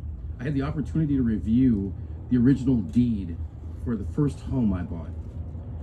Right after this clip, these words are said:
The house was built in the nineteen twenties, and it's located near the Sherman Park area in,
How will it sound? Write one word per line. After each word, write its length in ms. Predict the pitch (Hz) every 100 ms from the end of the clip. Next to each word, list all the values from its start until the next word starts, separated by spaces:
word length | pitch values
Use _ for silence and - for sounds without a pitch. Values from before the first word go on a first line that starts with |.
| - - - -
The 100 | 127
house 420 | - 147 170 -
was 140 | 139 131
built 260 | 127 131
in 60 | 123
the 80 | 120
nineteen 520 | 113 120 - 120 113 -
twenties, 480 | - 123 113 107 90 -
and 100 | 120
it's 220 | 113 -
located 560 | 135 156 151 147 123 104
near 260 | 120 131 123 -
the 60 | -
Sherman 340 | - 147 135
Park 300 | - - 135 -
area 360 | 113 110 107 107 -
in, 260 | 107 101